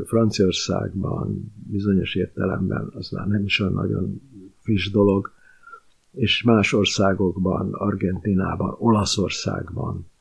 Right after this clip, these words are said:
komoly szeti kutatócsoportok működnek megfelelő berendezésekkel.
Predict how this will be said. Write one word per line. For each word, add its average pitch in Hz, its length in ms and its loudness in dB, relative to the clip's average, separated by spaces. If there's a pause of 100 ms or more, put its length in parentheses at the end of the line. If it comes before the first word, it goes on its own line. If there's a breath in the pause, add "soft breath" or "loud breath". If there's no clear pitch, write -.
(140)
komoly 95 480 8
szeti - 460 -4
kutatócsoportok - 1200 -2
működnek 95 800 0
megfelelő 98 680 -2
berendezésekkel. 92 1160 -6